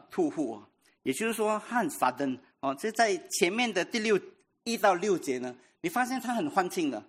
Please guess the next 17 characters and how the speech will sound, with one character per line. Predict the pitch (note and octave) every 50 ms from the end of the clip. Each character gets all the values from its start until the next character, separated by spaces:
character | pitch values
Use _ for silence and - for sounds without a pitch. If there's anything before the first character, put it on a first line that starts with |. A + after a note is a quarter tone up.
| _ -
啊， | - G3 G#3 F#3+ F#3 E3
我 | C3+ D3+
们 | F3 G3 F#3+
来 | F#3+ F#3
感 | F#3 - D3+ C3+ C3+
谢 | C#3 F3+ E3+
上 | - F#3 E3+ D#3+
帝 | - F3 D#3 D3+
啊， | C#3 C#3 C#3 - - _ _ _
我 | - C3
们 | C#3+ D#3
来 | E3 E3
歌 | D#3+ - - G3 G3+ F#3+
颂 | G3 F#3+ F3
上 | F3+ F3+ E3+
帝 | D3 E3 D3+ C#3+
啊， | C3 C3 C3 C3